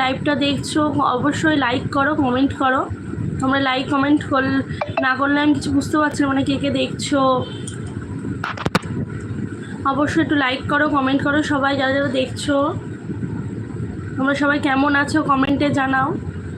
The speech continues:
তোমরা সবাই কেমন আছো সবাই, আর কে কোথা থেকে দেখছো অ্যাড্রেস সবটাই জানাও। কোথায়? কেউ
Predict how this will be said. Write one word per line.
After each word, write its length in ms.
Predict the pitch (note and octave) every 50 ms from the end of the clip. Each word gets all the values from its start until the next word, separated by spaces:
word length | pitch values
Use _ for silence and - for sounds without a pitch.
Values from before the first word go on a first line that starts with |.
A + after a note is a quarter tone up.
| - - - -
তোমরা 200 | C4+ C4 C4+ D4 C4+ D4+
সবাই 180 | D4+ D4+ D4+ C4+ D4
কেমন 240 | C4+ C4+ C4+ C#4+ D4 C#4+ D4
আছো 220 | C#4+ C#4+ C#4 D4+ D4+ D4 D4 D4 D4 D4+
সবাই, 340 | C#4+ C#4 C#4+ C#4+ D4 C#4+ D4 D#4 D#4+ C#4+
আর 80 | C#4+ C#4 - -
কে 100 | C#4+ C#4+ C#4 - - - - - - - -
কোথা 160 | C#4+ D4 D4+ D4+ D4+
থেকে 140 | D#4 D4+ D#4 C4
দেখছো 220 | C#4+ C4+ - - E4 C#4+
অ্যাড্রেস 340 | C#4 C4+ A#3 C#4 D4 D4 - - - - - - - - - - - - - - - -
সবটাই 440 | D4 C#4 - - - D#4+ D#4 D#4 C#4+ C#4+
জানাও। 280 | D4 C#4 C4+ C4+ C#4+ E4+ G#4 G4 - - - - - - - - - - - - - - -
কোথায়? 340 | - D4 D4+ D#4 D#4 D#4 D4+ D4
কেউ 120 | D4+ D4+